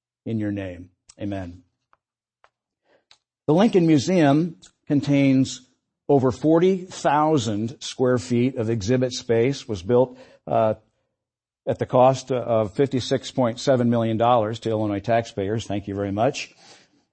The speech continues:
You can see Lincoln's reading glasses, his shaving mirror, his personal letters, and his wife Mary's music box, jewelry, and glasses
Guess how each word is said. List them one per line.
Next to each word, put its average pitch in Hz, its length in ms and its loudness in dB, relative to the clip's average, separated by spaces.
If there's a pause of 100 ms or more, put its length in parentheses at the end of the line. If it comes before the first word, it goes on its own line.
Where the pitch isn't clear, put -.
(120)
You 160 140 4
can 170 120 2
see 196 240 4
Lincoln's 180 580 2
reading 151 400 0
glasses, 170 720 2
his 127 140 -8
shaving 160 560 2
mirror, 151 560 4
his 117 160 -8
personal 156 520 2
letters, 135 540 4 (100)
and 127 200 0
his 127 120 -2
wife 123 320 2
Mary's 131 640 2
music 131 400 0
box, 131 560 4 (240)
jewelry, 123 480 2
and 110 240 -2
glasses 117 760 -6